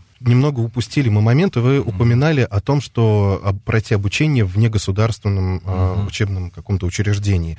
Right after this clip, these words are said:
Speaker 2: Мгм.
Speaker 1: Что это такое и сколько вообще длится это обучение?
Speaker 2: Негосударственные образовательные учреждения у нас располагаются на территории города Самары и Волжского района в, в количестве семи учреждений.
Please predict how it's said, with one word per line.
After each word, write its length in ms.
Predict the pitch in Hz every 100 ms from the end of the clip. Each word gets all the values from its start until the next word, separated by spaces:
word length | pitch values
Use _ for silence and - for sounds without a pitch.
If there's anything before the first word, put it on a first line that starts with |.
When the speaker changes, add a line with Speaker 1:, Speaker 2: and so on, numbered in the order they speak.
| -
Speaker 2:
Мгм. 200 | 95 87
Speaker 1:
Что 440 | 101 98 135 139 131
это 240 | 120 113 110
такое 380 | 104 - 156
и 380 | 147 110 113 104
сколько 500 | 98 - 123 131 -
вообще 240 | 98 92 113
длится 300 | 101 107 101
это 140 | 90
обучение? 580 | 92 101 - 98 80 - -
Speaker 2:
Негосударственные 680 | 107 101 104 120 107 - 95
образовательные 440 | 95 104 98 98
учреждения 720 | 92 98 95 101 101 90 87 87
у 60 |
нас 220 | 98 90 -
располагаются 640 | 95 90 98 101 90 -
на 60 | 92
территории 400 | 101 95 104 92
города 300 | 110 104 98
Самары 500 | - 107 104 95 82
и 20 |
Волжского 440 | 101 101 - 98
района 460 | 101 107 139 135 113 - - -
в, 120 | 104
в 240 | 107 92 -
количестве 560 | 107 110 - - 87 - -
семи 460 | - 104 107 104 90 - -
учреждений. 640 | - 104 104 127 139 123